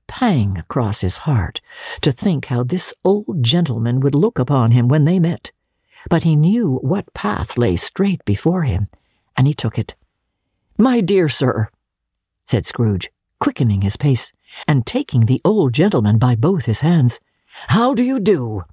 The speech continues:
I hope you succeeded yesterday. It was very kind of you. A Merry Christmas to you, sir." "Mister Scrooge?"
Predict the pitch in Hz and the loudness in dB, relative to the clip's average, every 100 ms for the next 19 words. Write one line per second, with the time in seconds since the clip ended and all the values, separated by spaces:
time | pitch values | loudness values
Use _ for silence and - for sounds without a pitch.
0 | _ - - - 180 156 165 214 196 240 | _ -18 -10 -4 0 2 4 2 2 0
1 | - 240 - - 202 135 120 123 98 - | 2 0 -2 -2 -2 -2 0 0 -2 0
2 | 127 120 104 - - 170 170 147 165 151 | 0 2 0 -4 -2 0 2 0 0 0
3 | 175 143 131 123 - 113 117 113 117 110 | 0 2 0 -2 -2 2 2 2 0 0
4 | 110 - _ - - - 175 175 170 226 | -2 -8 _ -20 -10 -2 0 2 2 2
5 | 214 214 - 185 - 120 110 - 135 117 | 2 0 0 -2 0 -2 -2 2 2 2
6 | - 113 107 - _ _ _ _ _ _ | 0 -2 -4 -10 _ _ _ _ _ _
7 | _ _ _ _ _ 151 - 143 - 202 | _ _ _ _ _ 0 2 -2 0 0
8 | 320 403 - | 2 2 -2